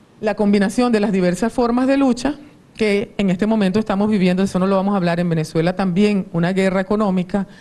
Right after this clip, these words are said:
también eventos nunca antes vistos de violencia selectiva, estamos viendo en este momento en Venezuela, porque estamos en esta fase de este nuevo golpe intentado contra la revolución,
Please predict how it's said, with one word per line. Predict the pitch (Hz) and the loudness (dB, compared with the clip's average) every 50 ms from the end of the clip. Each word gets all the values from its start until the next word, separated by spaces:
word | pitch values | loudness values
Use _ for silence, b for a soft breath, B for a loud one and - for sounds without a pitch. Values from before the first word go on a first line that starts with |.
| B B B B | B B B B
también | - 180 175 180 175 180 214 233 233 233 233 - - | -4 -4 -2 -2 0 2 2 2 2 2 -2 -4 -2
eventos | 202 190 180 180 180 180 180 180 214 226 214 - - B B B B B B B _ _ _ _ _ _ - - _ - | -2 0 2 2 2 2 2 0 0 -2 -2 -4 -10 B B B B B B B _ _ _ _ _ _ -20 -20 _ -2
nunca | 240 233 247 254 247 254 233 | 0 2 2 2 2 0 0
antes | 226 226 214 262 254 254 | -2 -2 -2 0 0 0
vistos | 262 262 247 - 226 196 | 0 0 0 2 2 2
de | 202 190 | 2 2
violencia | 175 190 185 190 190 190 190 202 - 240 233 240 240 | 2 0 0 2 2 2 0 0 0 0 -2 0 -2
selectiva, | 233 - - 254 240 226 - - - 262 240 208 196 202 208 196 - - - - | -2 -2 0 0 0 0 -2 0 0 2 2 2 2 0 -2 -6 -10 -16 -20 -12
estamos | - - 165 170 180 190 | -8 -6 -4 -2 0 2
viendo | 220 202 190 196 190 | 2 2 2 0 0
en | 196 | -2
este | 190 - 208 | -2 0 -2
momento | 196 185 175 170 160 - 175 | -2 -2 -2 -2 -2 -2 -2
en | 175 | -2
Venezuela, | 175 190 196 190 - 220 185 170 160 165 170 - B B B B B B | -2 -2 -2 -2 -2 -2 -4 -2 -4 -6 -10 -12 B B B B B B
porque | 165 165 180 | -8 -4 -4
estamos | 180 - 165 175 196 208 208 | -2 -2 0 0 2 2 4
en | 202 196 | 4 4
esta | 190 208 233 233 240 - 226 220 | 4 2 0 -2 -2 -4 -6 -4
fase | - 226 202 202 208 - - 233 - | -2 -2 -2 -2 -4 -4 -6 -6 -6
de | 196 180 180 160 156 170 | -6 -6 -6 -4 -6 -6
este | 180 175 - 202 202 | -4 -2 0 0 2
nuevo | 208 214 208 202 208 208 | 2 2 2 2 2 2
golpe | 196 202 202 196 190 190 - 220 214 214 - B B B B B B B | 2 2 2 2 0 -2 -2 -4 -6 -6 -8 B B B B B B B
intentado | 190 190 190 175 175 175 175 165 175 196 190 | 0 0 2 0 0 0 0 0 0 0 0
contra | 220 214 202 214 214 | -2 -2 -2 0 0
la | 220 220 214 | 0 0 0
revolución, | 220 226 226 226 233 233 226 226 - 240 220 214 226 - | 0 0 2 2 2 0 0 0 0 0 0 -2 -4 -8